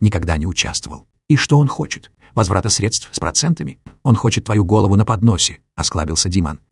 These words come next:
«Но для начала деньги. Где те пять миллионов, которые ты из дома вынес? Говори адрес, и, может, обойдёшься только тяжкими телесными». Ситуация накалялась. Пять миллионов?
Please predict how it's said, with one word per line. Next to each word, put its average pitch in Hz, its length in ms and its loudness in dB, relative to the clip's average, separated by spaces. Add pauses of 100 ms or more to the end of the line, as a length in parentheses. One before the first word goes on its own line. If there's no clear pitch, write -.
(120)
«Но 113 140 6
для 104 120 2
начала 110 400 0
деньги. 127 500 0 (240)
Где 117 240 2
те 104 160 -2
пять 113 240 -4
миллионов, 113 420 0
которые 107 260 -4
ты 120 100 -4
из 120 160 0
дома 107 220 2
вынес? 82 400 -6 (240)
Говори 113 320 2
адрес, - 400 0 (160)
и, 98 60 0
может, 104 200 2
обойдёшься 95 440 2
только 90 220 -2
тяжкими - 500 -2
телесными». - 580 -4 (240)
Ситуация 104 500 2
накалялась. 87 540 -2 (240)
Пять 123 260 2
миллионов? 87 560 -6